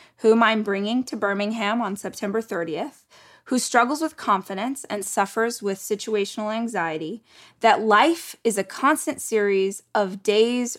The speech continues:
reminding yourself that you've got what it takes?" So I saw this question and I highlighted it because I, I don't know if y'all listened to the podcast I did on this topic, but I really do feel like for a younger generation of women, for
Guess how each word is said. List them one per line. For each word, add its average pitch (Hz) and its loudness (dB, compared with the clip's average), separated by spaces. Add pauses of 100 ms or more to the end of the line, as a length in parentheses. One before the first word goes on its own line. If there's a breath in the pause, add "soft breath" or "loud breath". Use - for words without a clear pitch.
reminding 196 0
yourself 190 -2
that - -8
you've 175 -10
got 170 -2
what 220 -6
it - -12
takes?" - -14 (840)
So 226 0 (400 loud breath)
I 240 6
saw 277 6
this 339 0
question 254 0
and 196 -2
I 190 0
highlighted 214 2
it 180 -4
because 190 2 (720 soft breath)
I, 202 4
I - 6
don't 262 4
know 294 4
if 302 0
y'all 254 6
listened 233 -2
to - -4
the 196 -2
podcast 190 -2
I 190 -4
did 180 -8
on 190 -4
this 180 -10
topic, - -4
but - 0 (160)
I 214 6
really 233 0
do 220 -4
feel 202 -2
like 185 0
for 196 0
a 185 -2
younger 202 -2
generation 190 -4
of 175 -8
women, 175 -8
for 190 -4